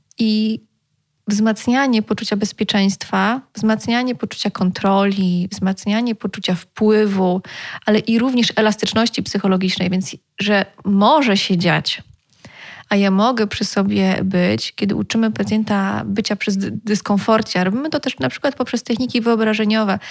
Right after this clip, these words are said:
gdzie pacjent powraca do jakiejś sytuacji trudnej, ale jesteśmy w tym razem.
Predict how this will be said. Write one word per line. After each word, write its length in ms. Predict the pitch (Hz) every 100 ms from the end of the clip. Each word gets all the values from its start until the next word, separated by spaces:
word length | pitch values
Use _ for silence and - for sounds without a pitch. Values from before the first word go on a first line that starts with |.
| - -
gdzie 100 | -
pacjent 280 | 214 208 208
powraca 920 | - 202 226 277 302 - 185 190 262 294 -
do 60 |
jakiejś 240 | 220 - 208
sytuacji 440 | 214 226 214 220
trudnej, 580 | 202 214 202 196 240 359 - - - - _ -
ale 60 | 330
jesteśmy 240 | - 233
w 80 | 208
tym 140 | 196
razem. 480 | 180 175 175 202 214